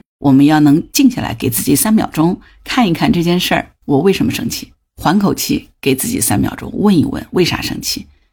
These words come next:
也许你就会发现，你生气的是因为这件事儿造成的看法。如果能够看到这个，这个气可能就不值得生了，对吗？当你不生气的时候，也就会避免了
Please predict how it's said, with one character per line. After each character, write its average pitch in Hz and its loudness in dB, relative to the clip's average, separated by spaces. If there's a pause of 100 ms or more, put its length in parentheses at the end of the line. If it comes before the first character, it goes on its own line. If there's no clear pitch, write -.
(160)
也 160 2
许 196 0
你 156 2
就 143 0
会 147 -2
发 175 0
现， - -2 (200)
你 139 2
生 202 2
气 - -2
的 - -4 (160)
是 - -2
因 190 4
为 156 4
这 180 2
件 165 4
事 160 -4
儿 - -6
造 156 -2
成 120 -2
的 117 2
看 135 -2
法。 - -10 (380)
如 240 2
果 208 0
能 147 4
够 147 2
看 156 -2
到 143 4
这 - -4
个， 160 -12 (260)
这 226 2
个 180 2
气 - -4
可 151 -2
能 143 2
就 - -2
不 - 0
值 - -4
得 147 -4
生 131 2
了， 131 2
对 131 -2
吗？ - -8 (320)
当 294 4
你 185 4
不 151 2
生 - 2
气 - 0
的 139 -2
时 113 -4
候， - -6
也 151 2
就 175 2
会 190 4
避 190 0
免 135 2
了 117 0